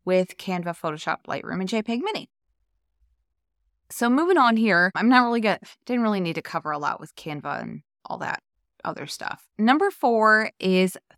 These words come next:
Thrivecart and Stripe. So by far, I have used a lot of different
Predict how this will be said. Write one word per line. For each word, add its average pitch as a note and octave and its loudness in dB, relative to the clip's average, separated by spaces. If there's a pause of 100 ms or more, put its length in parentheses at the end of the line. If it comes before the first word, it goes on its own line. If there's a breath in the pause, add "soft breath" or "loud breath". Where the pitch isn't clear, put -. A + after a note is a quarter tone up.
(140)
Thrivecart F#3+ -2 (340)
and E3+ -4 (300)
Stripe. - -6 (720)
So A#3 2
by C4 6
far, F3 4
I G3+ -2
have G#3+ 0
used A#3 -2
a F3+ -4
lot G3 0
of F#3+ -6
different G3 -4